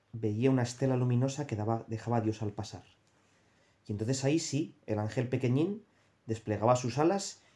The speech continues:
y volaba sonriendo feliz. Pero entonces enseguida se distraía, salía del rastro de Dios y perdía la luz, sentía un peso de plomo en las alas y comenzaba a caer, a caer, a caer, hasta que algún ángel fuerte, listo, inteligente,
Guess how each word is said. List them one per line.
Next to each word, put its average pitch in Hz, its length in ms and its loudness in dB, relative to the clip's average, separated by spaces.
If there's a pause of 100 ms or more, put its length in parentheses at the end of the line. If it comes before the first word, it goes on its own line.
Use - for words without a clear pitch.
y 120 120 -2
volaba 135 340 6
sonriendo 117 680 0
feliz. 101 460 -6 (640)
Pero 113 180 4
entonces 123 480 0
enseguida 131 420 4
se 120 140 -2
distraía, 151 720 2
salía 135 260 2
del 139 140 6
rastro 139 320 2
de 139 100 4
Dios 202 440 0 (840)
y 104 560 -2 (100)
perdía 117 440 0
la 117 100 6
luz, 170 240 4
sentía 110 460 -2
un 120 180 0 (140)
peso 123 240 -4
de 120 80 0
plomo 120 260 0
en 113 60 4
las 110 180 0
alas 175 460 -2 (360)
y 127 120 -4
comenzaba 110 500 0
a 160 80 4
caer, 170 280 2
a 170 100 -2
caer, 165 240 -2
a 165 100 -2
caer, 156 320 0 (480)
hasta 117 300 0
que 123 100 0
algún 120 320 6
ángel 131 300 6
fuerte, 127 580 6
listo, 131 320 2
inteligente, 123 720 0